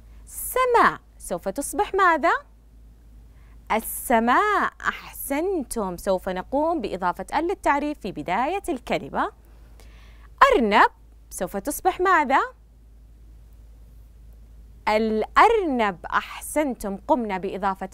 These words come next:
ال التعريف لتعريف هذه الكلمة. جمل سوف تصبح ماذا؟ الجمل. أحسنتم. وأخيرًا صقر سوف تصبح ماذا عندما أقوم بإضافة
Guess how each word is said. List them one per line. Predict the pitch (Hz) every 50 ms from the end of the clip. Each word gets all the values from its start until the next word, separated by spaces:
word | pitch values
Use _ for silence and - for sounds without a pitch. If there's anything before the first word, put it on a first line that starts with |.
| -
ال | 226 262 302
التعريف | 370 381 - 339 302 269 277 285 285 - 220
لتعريف | 208 - 175 156 170 170 175 208 240 311 440 - - - - - - - - - - - - - - - - - - - - - - - - - - - - - - - - -
هذه | 233 226 220 190 214 220
الكلمة. | 196 190 - - 202 196 180 175 190 247 359 453 359
جمل | 226 254 339 381 320 226 226 285 339
سوف | - 262 214 - 214
تصبح | - 269 285 - - 349 359 -
ماذا؟ | 359 381 330 285 247 254 320 440 622 - - - - - - - - - - - - - - - - - - - - - - - - - - - - - - - - - - - - - - -
الجمل. | 208 208 214 220 214 214 202 190 262 302 466 539 523 466 359 277 220 196 180 175 - -
أحسنتم. | 202 - - - - - - - - 285 320 415 466 440 349 262 - - 254 208 190 202 214
وأخيرًا | 262 320 480 - - 480 - - - 370 320 294 277 254 247 254 302 392 440 - - - - -
صقر | - - - - 466 440 - - 320 302 294
سوف | 294 - - 247 220 -
تصبح | 190 - 240 226 - - 339 339 -
ماذا | 370 381 339 330 302 330
عندما | 285 262 220 208 202 202 185 -
أقوم | 208 - 226 208 208
بإضافة | 190 185 202 196 196 196 196 - 196